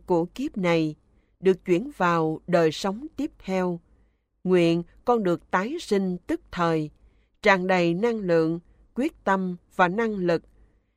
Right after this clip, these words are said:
để cứu giúp chúng sinh hữu tình. Với lòng vô ngã, rộng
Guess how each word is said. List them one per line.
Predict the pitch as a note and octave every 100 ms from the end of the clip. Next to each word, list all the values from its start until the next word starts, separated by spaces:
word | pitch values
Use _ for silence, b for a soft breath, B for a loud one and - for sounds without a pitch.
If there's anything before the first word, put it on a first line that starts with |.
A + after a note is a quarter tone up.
| _
để | F3 F3+ F3
cứu | F3 G#3+
giúp | A3 D4 - _ -
chúng | G3 C4
sinh | - G3+ F#3 F3 -
hữu | E3+ D#3+ D#4+
tình. | - E3+ D#3+ D#3 _ _ _ _ _ -
Với | G#3
lòng | C#4+ G3 F3 E3 -
vô | A#3 G#3+
ngã, | F3+ E3+ D#3 A3+ E4+ F#3
rộng | F3 D#3 D#3